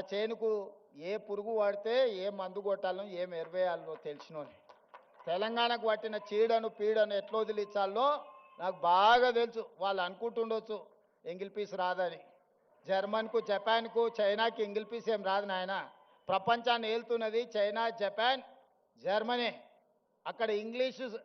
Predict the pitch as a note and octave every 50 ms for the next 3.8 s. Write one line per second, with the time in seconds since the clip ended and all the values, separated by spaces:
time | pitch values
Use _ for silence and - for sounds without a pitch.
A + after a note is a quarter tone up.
0 | - - D3 D3 D#3+ F#3 A3 B3+ C4+ C#4 C#4 C4+ B3+ A#3+ A3 - - - - -
1 | _ - F3+ F#3+ A3 A3+ G3 A#3 B3 G#3+ G#3+ G#3 G3 F3+ - D#3 E3+ E3+ D3+ C3
2 | - - - - D3 F3+ A3 G#3+ A#3+ B3 - A3 A#3+ G#3+ A3+ G#3+ G#3 G#3 G3+ G3+
3 | G3 F3+ F3+ F#3+ G3 G3 F#3+ F#3 F3 F3+ F3+ - - D#3+ C#3+ -